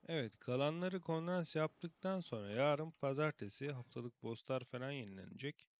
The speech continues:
O yüzden, eee, bu saatten sonra biriken resimleri kondens yapmayacağım. On sekiz saati var. Saatimiz şu an bir buçuk. Yani,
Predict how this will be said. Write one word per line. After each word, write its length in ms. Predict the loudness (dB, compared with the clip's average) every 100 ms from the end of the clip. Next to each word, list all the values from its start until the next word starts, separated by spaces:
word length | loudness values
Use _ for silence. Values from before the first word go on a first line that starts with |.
| _ _ _ _ -20 -20 _ _
O 160 | -4 -2
yüzden, 580 | -2 0 0 0 -6 -20 -20 -20 -16 -8
eee, 580 | -4 -4 -4 -6 -8 -12 -16 -20 -20 _ _ _ _ -6
bu 100 | 2
saatten 520 | 4 4 2 -2 -2
sonra 400 | -4 -4 -4 -4
biriken 480 | -4 -2 -2 -4 -6 -16 -6
resimleri 680 | -2 -2 -2 -2 -2 -2 -6 _ _ _ _ _ _ -4
kondens 580 | -2 0 0 0 0
yapmayacağım. 640 | 0 0 -2 -6 -2 -2 -4 _ _ _ _ _ _ _ _ _ _ _ -10
On 180 | -6 -4
sekiz 320 | -2 -4 -4
saati 480 | 0 2 0 -2 -4
var. 240 | -4 -10 _ _
Saatimiz 540 | -4 -4 -4 -6 -6
şu 180 | -4 -4
an 160 | -6 -4
bir 200 | -4 -4
buçuk. 260 | -6 -10 _ _ _ -20 -20 -20 _ -4
Yani, 480 | 2 2 2 -2